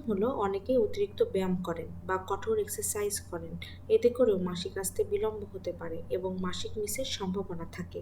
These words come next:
এমনকি মিলনের পরে হার্ড এক্সারসাইজগুলো চালু রাখলে তা গর্ভধারণে বাধাবিঘ্ন ঘটায়, কারণ অতিরিক্ত ব্যায়ামের ফলে পেটে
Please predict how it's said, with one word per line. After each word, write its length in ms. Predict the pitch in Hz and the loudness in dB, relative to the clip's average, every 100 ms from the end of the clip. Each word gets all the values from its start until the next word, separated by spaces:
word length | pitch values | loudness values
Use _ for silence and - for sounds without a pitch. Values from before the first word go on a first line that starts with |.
| - - - - | -10 -12 -12 -4
এমনকি 420 | 175 175 175 262 294 - - - | 2 2 2 -2 -2 -2 -4 4
মিলনের 480 | 220 240 285 320 - | 6 6 6 2 0
পরে 260 | - 175 214 311 - - - | 0 2 2 0 -6 -12 -10
হার্ড 380 | - 202 233 254 - | -4 2 4 4 2
এক্সারসাইজগুলো 880 | 202 - 220 - 220 220 - 220 220 247 | 0 4 2 4 2 2 2 2 4 2
চালু 300 | - 381 480 | 2 2 4
রাখলে 380 | 427 - - 440 494 | 4 0 -2 0 0
তা 80 | - - | -2 -2
গর্ভধারণে 680 | - - 440 - 214 226 269 - - - | 0 0 -2 -6 -4 -2 -2 -4 -12 -2
বাধাবিঘ্ন 580 | 190 185 202 185 180 170 170 | 0 2 2 2 2 2 0
ঘটায়, 360 | 170 170 160 - - - - | 0 -4 -6 -8 -14 -12 -6
কারণ 260 | 196 185 196 220 | 0 0 0 0
অতিরিক্ত 440 | 226 254 269 - 262 | 0 0 -4 0 2
ব্যায়ামের 440 | 190 175 175 175 | 4 4 4 2
ফলে 280 | - 190 220 | -2 0 0
পেটে 280 | 226 196 | 2 2